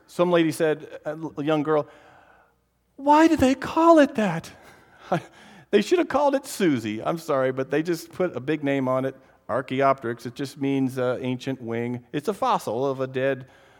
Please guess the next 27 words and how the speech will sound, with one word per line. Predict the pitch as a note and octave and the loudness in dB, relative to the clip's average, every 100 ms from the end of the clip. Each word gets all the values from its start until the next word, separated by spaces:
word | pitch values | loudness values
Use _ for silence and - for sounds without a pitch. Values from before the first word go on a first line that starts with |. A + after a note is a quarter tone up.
| _ - | _ -8
well, | C#3+ F#3+ | -4 -4
it's | - - - | -6 -14 -6
got | A#2+ - | -6 -6
wings. | G2 E3 A#2+ B2 E3 - - _ | -8 -6 -6 -8 -10 -14 -20 _
It's | - | -10
got | A2 | -10
feathers. | - B2 C#3 G2+ C3 C3+ - _ _ _ _ _ - | -4 -2 -2 -6 -10 -12 -20 _ _ _ _ _ -14
It | A#2+ | -4
does | D3+ A3+ | -2 -2
have | B3 | -2
a | |
long | D3 D3 C#3 | -2 -2 -2
tail. | C3 A3+ F3 | -4 -4 -4
It's | C3+ | -4
kind | - B3 | -4 -4
of | D3 | -6
a | |
weird | A#2+ C3 C#3 | -4 -2 -2
thing, | C#3 C4 C3+ G2 | -4 -4 -4 -6
but | A#2+ A#2+ | -6 -6
it | A#2+ - - - | -8 -16 -20 -14
was | G#2+ C#3 C3+ | -6 -4 -2
once | D3+ F3+ | -2 0
alive, | F#3 F#3 G3+ D3+ C#3 | 2 4 4 4 0
and | B2 | 0
now | C#3+ D#3+ | 0 0
it's | D3+ - - | -2 -12 -18